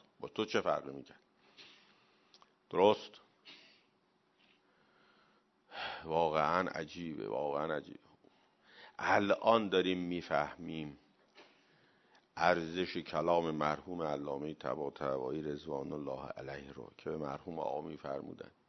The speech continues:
«کسی که به راه عرفان نرود و حقایق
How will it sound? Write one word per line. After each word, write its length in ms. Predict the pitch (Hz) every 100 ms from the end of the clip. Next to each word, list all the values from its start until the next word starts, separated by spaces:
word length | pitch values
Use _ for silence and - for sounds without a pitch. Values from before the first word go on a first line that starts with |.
| _ - - - - _
«کسی 540 | - 120 117 - 92 85
که 180 | -
به 180 | 78 76
راه 340 | 78 87 82 82
عرفان 600 | - 73 73 - 67 67
نرود 540 | 69 69 69 73 67 - - _ _ - - - -
و 120 | 76
حقایق 840 | 76 76 - 82 76 67 95 90